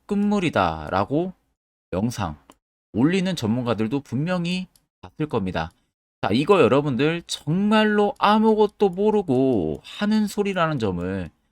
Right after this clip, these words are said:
알아야 돼요. 정말 멍청한 전문가입니다. 이런 전문가들한테 여러분들 믿고 같이 가다가는요, 정말 제대로 사고 하나 터집니다.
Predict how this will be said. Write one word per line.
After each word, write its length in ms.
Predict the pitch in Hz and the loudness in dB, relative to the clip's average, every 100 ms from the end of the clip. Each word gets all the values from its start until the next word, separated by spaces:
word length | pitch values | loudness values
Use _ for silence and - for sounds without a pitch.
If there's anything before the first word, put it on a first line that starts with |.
| _ | _
알아야 460 | - 85 127 190 175 | -10 -4 -2 -2 -2
돼요. 200 | 101 85 | -2 -4
정말 320 | - 123 156 92 | -4 -4 -4 -2
멍청한 580 | 85 139 - 214 214 185 | -2 -2 -4 -4 -2 -2
전문가입니다. 680 | 104 110 101 87 73 78 - _ _ _ | -4 -4 -4 -6 -8 -8 -10 _ _ _
이런 260 | 120 202 202 | 0 0 0
전문가들한테 840 | 135 151 160 156 151 147 143 160 | -2 -2 2 2 4 2 0 0
여러분들 360 | 117 117 127 127 | 2 2 0 -2
믿고 840 | 98 135 - _ 107 131 117 69 - _ _ | -2 -2 -4 _ 0 2 0 -2 -8 _ _
같이 320 | - - - | -10 -8 -8
가다가는요, 840 | - 92 135 131 90 85 110 120 - _ _ _ | -8 -4 -2 0 -4 -4 -4 -6 -8 _ _ _
정말 560 | - 117 143 151 160 160 | -4 -2 -2 -2 -4 -6
제대로 440 | - 92 120 117 | -8 -6 -4 -6
사고 380 | - - 160 156 | -8 -10 -6 -4
하나 200 | 139 131 | -4 -8
터집니다. 720 | _ 160 165 135 73 69 104 | _ -12 -8 -8 -8 -10 -12